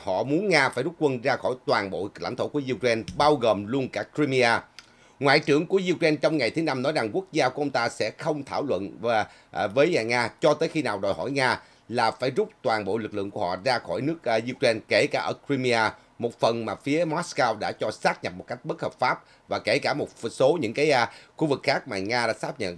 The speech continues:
trong, à, trong năm qua, năm ngoái. Lời kêu gọi chấm dứt chiến tranh tại Ukraine vẫn đang là một sự tranh cãi lớn, và ngoại trưởng của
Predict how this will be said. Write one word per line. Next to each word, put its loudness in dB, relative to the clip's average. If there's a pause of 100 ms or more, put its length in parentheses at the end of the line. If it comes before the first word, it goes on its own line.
trong, 0
à, 2
trong -6
năm -6
qua, 0
năm -4
ngoái. 2 (300)
Lời 4
kêu 0
gọi 2
chấm -2
dứt -4
chiến -2
tranh -2
tại -4
Ukraine 2 (680)
vẫn 0
đang 4
là 2
một -6
sự -6
tranh 0
cãi -2
lớn, 4 (300)
và 4
ngoại 2
trưởng -2
của -4